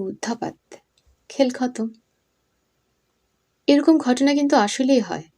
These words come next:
হয়তো মাঝে মধ্যেই হয়। ধরো, প্রতি দু তিন বছরে একবার হয়।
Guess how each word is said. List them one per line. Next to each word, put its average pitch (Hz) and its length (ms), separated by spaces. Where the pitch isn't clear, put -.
হয়তো 269 500
মাঝে 220 260
মধ্যেই 269 400
হয়। 147 220
ধরো, 226 560
প্রতি 285 280
দু 269 160
তিন 277 200
বছরে 262 320
একবার 226 360
হয়। 226 260